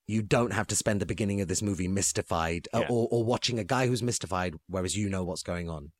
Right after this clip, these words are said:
Speaker 2: Uh, one of the big things I thought was, uh, we, we as an audience see him realise how this is happening by his second run round.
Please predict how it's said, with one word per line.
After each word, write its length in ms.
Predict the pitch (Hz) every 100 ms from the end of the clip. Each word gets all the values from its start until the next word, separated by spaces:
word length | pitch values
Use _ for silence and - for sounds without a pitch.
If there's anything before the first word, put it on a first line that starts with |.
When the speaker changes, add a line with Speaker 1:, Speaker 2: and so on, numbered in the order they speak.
| -
Speaker 2:
Uh, 120 | 113 92
one 240 | 117 135
of 60 | 131
the 80 | 98
big 220 | 120 117
things 280 | 98 90 85
I 80 | 85
thought 260 | 92 87
was, 220 | 76 85 - _ -
uh, 100 | 76 -
we, 360 | 110 113 113 107
we 280 | 98 127 123
as 100 | 98
an 120 | 98
audience 440 | 104 107 87 80 85 -
see 320 | - - 113
him 380 | 92 104 98 95
realise 720 | 107 117 104 95 90 90 - -
how 340 | - - 117 110
this 200 | 104 -
is 100 | 98
happening 540 | 113 101 92 76 80 -
by 140 | 92
his 160 | 87 85
second 520 | - - 113 - 87 82
run 200 | 90 82
round. 380 | 69 60 58